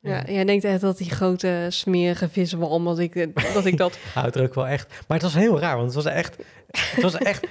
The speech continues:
Speaker 1: <laughs>
Speaker 2: je moest, als je hier stond, dan rook je het. Als je hier stond, dan rook je het niet.
Speaker 1: Dat is heel raar en, en ik werd gewoon helemaal, ja, ik kan gewoon niet rusten voordat ik dan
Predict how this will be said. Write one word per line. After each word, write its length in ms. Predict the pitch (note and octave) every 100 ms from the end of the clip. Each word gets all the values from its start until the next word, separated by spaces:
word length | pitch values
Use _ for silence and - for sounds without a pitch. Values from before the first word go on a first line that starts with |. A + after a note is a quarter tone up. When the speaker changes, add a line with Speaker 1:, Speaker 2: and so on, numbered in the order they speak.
| -
Speaker 1:
<laughs> 120 | -
Speaker 2:
je 80 | D3+
moest, 280 | F#3+ C#3 -
als 160 | F#3
je 80 | F3+
hier 200 | F3 C#4+
stond, 280 | - F3 C#3
dan 100 | B2+
rook 200 | D3 A3+
je 80 | C#4+
het. 100 | C#4+
Als 140 | F#3+
je 60 | E3
hier 200 | D#3 C4
stond, 200 | - B3
dan 100 | A3+
rook 180 | A3 G#3+
je 80 | G3
het 80 |
niet. 320 | G#3+ D#3+ - - _ _ - - -
Speaker 1:
Dat 120 | - B3
is 60 |
heel 180 | C#4 D#4
raar 360 | D4+ C4+ B3+ B3+
en, 180 | B3+ B3
en 160 | A3 A#3
ik 140 | A#3
werd 180 | B3+ A#3+
gewoon 200 | - A#3+
helemaal, 680 | B3+ D4+ E4+ D4+ A#3 G#3 F#3+ -
ja, 240 | A#3+ A3
ik 140 | A#3
kan 180 | - C#4+
gewoon 240 | - C4 B3+
niet 220 | D4+ C4
rusten 360 | C4+ - - A3
voordat 280 | A3 G#3+
ik 120 | G#3+ G#3
dan 240 | F3